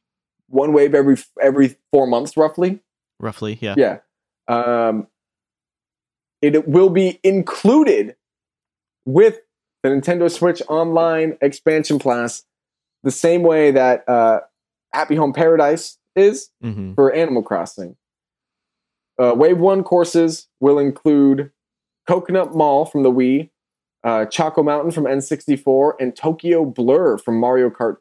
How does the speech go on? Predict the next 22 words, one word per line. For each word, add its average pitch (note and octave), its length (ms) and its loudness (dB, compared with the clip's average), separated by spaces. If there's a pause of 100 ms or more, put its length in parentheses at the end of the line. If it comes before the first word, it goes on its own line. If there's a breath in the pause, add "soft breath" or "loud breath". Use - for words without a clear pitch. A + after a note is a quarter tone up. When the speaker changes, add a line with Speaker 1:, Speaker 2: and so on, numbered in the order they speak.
(120)
Speaker 1:
Tour. B2 340 -2
All F3+ 220 0
of G#3+ 80 0
the G3+ 80 2
courses F3 400 0
are B2 100 4
remastered D#3+ 1120 0 (200)
from C3+ 140 -2
previous E3 480 2
Mario A#2+ 300 0
Kart G#2 280 -6
games. G2 380 -6 (220)
The C#3+ 80 2
most F3+ 260 4
Speaker 2:
Yeah. - 60 -6
Speaker 1:
surprising B2+ 540 0
to A2+ 100 -8
me G#2+ 180 0
being G2+ 380 -2
Mario G#2+ 300 0
Kart F#2+ 340 -8
Tour. C3+ 540 -4